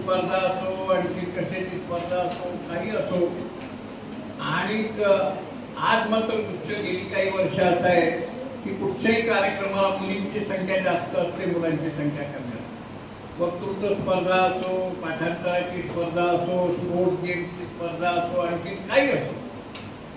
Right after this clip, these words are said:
एका अर्थाने मुली पुढे येत आहेत, ही खूप चांगली आनंदाची गोष्ट आहे.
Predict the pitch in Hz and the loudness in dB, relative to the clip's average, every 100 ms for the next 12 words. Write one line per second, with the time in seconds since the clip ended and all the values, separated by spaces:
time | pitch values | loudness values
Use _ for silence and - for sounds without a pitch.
0 | - - - - - - - - - - | -12 -12 -14 -14 -14 -14 -14 -14 -12 -6
1 | 196 208 247 240 226 233 262 226 208 233 | -2 2 4 6 4 4 4 4 2 0
2 | - 214 214 220 220 208 214 214 208 196 | -2 0 2 2 2 0 0 -4 -6 -10
3 | - 214 208 - - - 175 175 208 170 | -8 -8 -8 -8 -6 -4 -4 -2 0 0
4 | 185 196 220 214 170 156 123 - 156 135 | -2 0 0 0 0 2 2 2 4 4
5 | 139 | 4